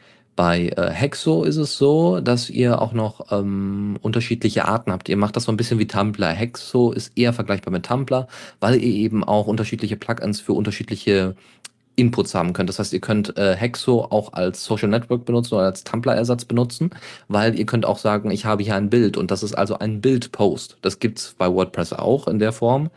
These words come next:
aber, äh, man kann das eben, dadurch, dass Hexo ein bisschen kleiner ist,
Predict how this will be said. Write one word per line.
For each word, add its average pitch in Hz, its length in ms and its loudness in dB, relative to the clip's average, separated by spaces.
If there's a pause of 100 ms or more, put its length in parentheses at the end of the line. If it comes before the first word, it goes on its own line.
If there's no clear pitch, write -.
(480)
aber, 107 600 2
äh, 104 160 0
man 104 320 0
kann 110 240 0
das 104 180 0
eben, 101 540 0
dadurch, 104 240 0
dass - 200 -6
Hexo 101 300 -2
ein 104 80 4
bisschen 98 240 0
kleiner 98 400 0
ist, - 280 -2